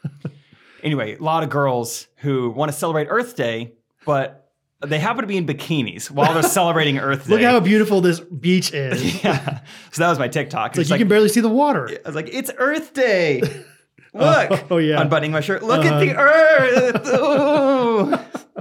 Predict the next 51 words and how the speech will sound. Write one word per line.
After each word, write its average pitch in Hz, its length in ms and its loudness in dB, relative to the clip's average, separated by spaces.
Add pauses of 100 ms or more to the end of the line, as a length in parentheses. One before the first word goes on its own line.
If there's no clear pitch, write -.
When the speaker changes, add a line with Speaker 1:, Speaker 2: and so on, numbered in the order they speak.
(400)
Speaker 1:
Like, 123 160 -8
turn 127 200 -8
Speaker 2:
Oh 117 40 -6
Speaker 1:
around, 117 220 -2
Speaker 2:
my - 20 -4
Speaker 1:
show 127 180 -2
my 113 120 -2
Speaker 2:
gosh. 104 60 -6
Speaker 1:
butt. 120 300 -4 (300)
"Look 285 160 0
at - 80 0
the 294 140 -2
Earth." 269 1400 0
Speaker 2:
<laughs> - 120 -20
Just - 140 -10
look 427 220 4
at 381 180 4
it. - 240 2
Speaker 1:
Look 165 220 -4
at 302 160 2
it. - 380 -4
Speaker 2:
That's 139 240 -12
funny. 127 300 -12 (460)
Uh, 175 100 -6
I 180 120 0
told 233 240 2
you 220 60 2
about 185 200 0
my, 143 360 0 (240)
um, 131 580 -8 (600)
oh, 139 220 -12
what's 127 240 -14
the 131 80 -14
word? 127 280 -14
What's 165 160 -10
that? 156 140 -10
What's 151 180 -8
that 139 140 -6
show 127 260 -10
that's, 123 180 -12
like, 123 180 -14
the 131 80 -12
weird, 123 380 -12 (400)
weird 139 320 -4
obsessions? 113 680 -14
What's 139 180 -12
that 139 160 -12
called? 135 260 -10
Like 135 80 -10
Speaker 1:
Star 151 240 -2
Trek? 175 380 -4